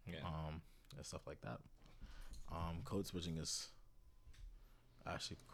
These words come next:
Speaker 2: quite important. I realize that.
Speaker 1: Yeah, it's, uh, definitely a means or a way for us to, to communicate and survive.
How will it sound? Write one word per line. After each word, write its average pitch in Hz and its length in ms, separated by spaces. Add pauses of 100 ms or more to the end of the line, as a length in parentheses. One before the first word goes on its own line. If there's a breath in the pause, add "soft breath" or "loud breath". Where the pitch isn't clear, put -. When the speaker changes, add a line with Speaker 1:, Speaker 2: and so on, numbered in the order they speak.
(120)
Speaker 2:
quite 82 220
important. 85 420 (200)
I 78 160
realize 80 240
that. - 160 (580)
Speaker 1:
Yeah, 185 220 (160)
it's, - 180
uh, 87 200 (120)
definitely 95 380 (260)
a 92 40
means 87 520
or 87 140
a 85 60
way 87 160
for 85 240
us 82 140 (100)
to, 87 60 (1600 loud breath)
to 107 140
communicate 98 680 (360)
and 90 240
survive. 85 520